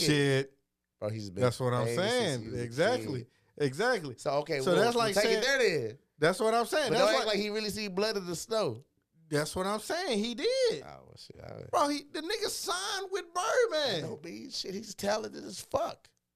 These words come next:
Speaker 1: Nigga, you think he don't? Bro, you
Speaker 2: Yes,
Speaker 1: think
Speaker 2: no.
Speaker 1: they ain't seen nothing?
Speaker 2: Drake?
Speaker 1: Yes.
Speaker 2: No, he hasn't seen nothing. But
Speaker 1: Boy, you crazy.
Speaker 2: but fucking
Speaker 1: You crazy.
Speaker 2: but fucking Canada.
Speaker 1: You crazy. You,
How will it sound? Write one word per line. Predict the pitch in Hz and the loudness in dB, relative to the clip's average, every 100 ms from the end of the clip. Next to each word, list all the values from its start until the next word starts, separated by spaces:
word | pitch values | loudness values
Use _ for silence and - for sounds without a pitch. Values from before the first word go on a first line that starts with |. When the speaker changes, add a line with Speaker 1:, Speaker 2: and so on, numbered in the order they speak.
| _ - | _ -2
Speaker 1:
Nigga, | 415 349 247 | 0 2 0
you | 220 349 370 | 4 2 4
think | 359 302 | 0 2
he | 302 | 2
don't? | 349 339 339 294 240 | 2 2 0 -4 -2
Bro, | 226 202 | 2 4
you | 202 | 4
Speaker 2:
Yes, | 247 - | 2 0
Speaker 1:
think | 226 | 0
Speaker 2:
no. | 147 | 4
Speaker 1:
they | 180 | 4
ain't | 220 220 214 | 2 0 -4
seen | - 214 220 208 | -4 -4 -4 0
nothing? | 202 240 311 254 - _ _ _ | 0 0 -4 -10 -12 _ _ _
Speaker 2:
Drake? | - 156 202 - - _ _ - | 2 2 2 -6 -20 _ _ -2
Speaker 1:
Yes. | 139 - - _ _ | -2 -2 -14 _ _
Speaker 2:
No, | 143 139 95 _ - | 0 0 0 _ -4
he | 131 | -2
hasn't | 127 120 | -2 -4
seen | - 131 | -8 -4
nothing. | 117 117 - - | -4 -4 -8 -12
But | 104 107 | -10 -2
Speaker 1:
Boy, | 117 120 | 2 2
you | 123 | 2
crazy. | - 110 | 0 -2
Speaker 2:
but | 117 | -2
fucking | - 123 110 98 _ _ | -6 -12 -12 -18 _ _
Speaker 1:
You | 135 131 | -12 -4
crazy. | - 120 104 | 0 0 -2
Speaker 2:
but | 110 107 | -8 -8
fucking | - 131 117 | -8 -8 -8
Canada. | - 135 107 90 82 | -4 -2 -2 -8 -16
Speaker 1:
You | 151 | -16
crazy. | 139 147 127 110 | -2 2 2 0
You, | 117 | -6